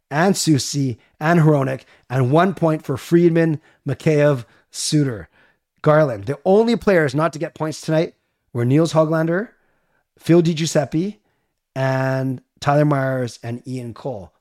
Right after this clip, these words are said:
But Tyler Myers had the best plus-minus rating of all defensemen. He was a plus four. And the last thing I'll say about tonight's game, the ice time. This was good. You, you don't have to burn your stars out, run them,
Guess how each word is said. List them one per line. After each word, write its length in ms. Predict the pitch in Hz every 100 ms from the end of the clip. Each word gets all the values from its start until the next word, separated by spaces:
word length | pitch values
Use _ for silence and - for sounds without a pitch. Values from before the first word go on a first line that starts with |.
| -
But 320 | 175 - - _ _ _
Tyler 240 | - 170 165
Myers 300 | 156 165 -
had 120 | 139
the 60 |
best 380 | 131 139 151 -
plus-minus 440 | - 147 147 143 151
rating 160 | 147
of 80 | 139
all 100 | 139
defensemen. 440 | 135 135 127 170 143 _ _ _
He 300 | _ 160 165
was 500 | 151 151 143 143 127 -
a 80 | 107
plus 380 | - 147 135 -
four. 480 | - 147 147 151 - _ _ -
And 100 | 123
the 60 |
last 260 | 143 170 -
thing 120 | 180
I'll 60 | 156
say 140 | 160
about 200 | 151 147
tonight's 280 | 147 143 143
game, 380 | 147 135 135 127 _ _ _ _ _ _
the 180 | 143 139
ice 220 | 185 180
time. 440 | - 147 113 107 -
This 200 | 170 208
was 120 | 214
good. 200 | 180 135
You, 160 | 156 160
you 160 | 160
don't 260 | 156 170 165 -
have 160 | 147
to 260 | 156 139 139 _
burn 340 | 117 139 147
your 100 | 156
stars 400 | 131 - 135 135
out, 280 | 123 131 147 _ _ _ _ _ _ _
run 280 | 143 127 143
them, 240 | 147 135